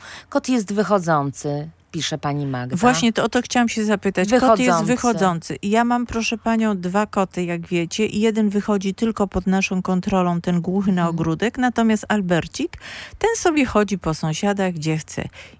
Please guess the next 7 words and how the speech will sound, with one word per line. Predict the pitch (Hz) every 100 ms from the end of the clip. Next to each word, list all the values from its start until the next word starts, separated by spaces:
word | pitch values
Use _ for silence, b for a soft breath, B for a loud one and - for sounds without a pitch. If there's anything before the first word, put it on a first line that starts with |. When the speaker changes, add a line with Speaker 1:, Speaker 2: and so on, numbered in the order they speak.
| -
Speaker 2:
Ja | 165 247 349 -
odrobaczam | 160 160 170 160 196 - 196
koty | 196 175 165 - 220
dwa | 175 170 185 175
razy | 165 156 160
w | 147
roku, | 147 117 - 160 294